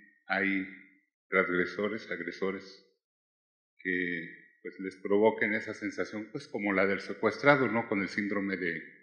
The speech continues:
ese de que, "Ay, mi secuestrador, pobrecito,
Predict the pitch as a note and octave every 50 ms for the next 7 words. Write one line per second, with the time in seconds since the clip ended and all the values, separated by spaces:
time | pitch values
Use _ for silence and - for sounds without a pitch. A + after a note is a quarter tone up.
0 | _ _ _ _ _ _ _ _ _ _ _ _ _ _ _ _ _ _ _ _
1 | _ _ _ _ _ _ - - C3 A#2+ - A#2 F#2 F2+ F2+ - - F2 F2 E2+
2 | - - - - - - - - G#2+ G#2 G2 F#2 F#2 G2 F#2+ F#2+ F#2+ F#2 F2+ -
3 | - - - - - - - G#2+ G2 G2+ G#2 - - A2+ G#2+ G2+ G2+ - - A#2+
4 | B2+ - - - F2+